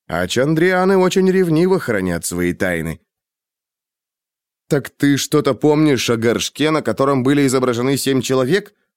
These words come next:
с возбуждением спросил я. Нина поколебалась, нахмурилась. "Их было восемь", сказала она. "Восемь, а не семь". "Восемь?" переспросил я. "Ты уверена?" Она кивнула с серьезным видом.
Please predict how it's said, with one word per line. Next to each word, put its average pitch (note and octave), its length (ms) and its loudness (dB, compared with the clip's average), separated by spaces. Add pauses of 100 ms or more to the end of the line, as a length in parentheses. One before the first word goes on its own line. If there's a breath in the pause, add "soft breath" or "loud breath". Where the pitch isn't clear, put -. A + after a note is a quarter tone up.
с - 100 -10
возбуждением F#2+ 640 -2
спросил G2 460 -4
я. G#2 260 -2 (720)
Нина B2 420 -2
поколебалась, D3+ 840 -2 (340)
нахмурилась. D#2+ 880 -6 (1040)
"Их G#3+ 200 0
было B3+ 300 2
восемь", D#3+ 460 0 (160)
сказала G#2 560 0
она. F#2+ 220 -2 (580)
"Восемь, A3+ 460 2
а D3+ 40 2
не D3+ 140 2
семь". C3+ 300 -2 (840)
"Восемь?" D#3+ 680 0 (200)
переспросил G#2 640 -2
я. E2 220 -6 (540)
"Ты G2+ 120 -2
уверена?" A2 520 0 (640)
Она F#2 260 -2
кивнула B2 480 0
с - 60 -6
серьезным F#2+ 600 0
видом. E2+ 360 -4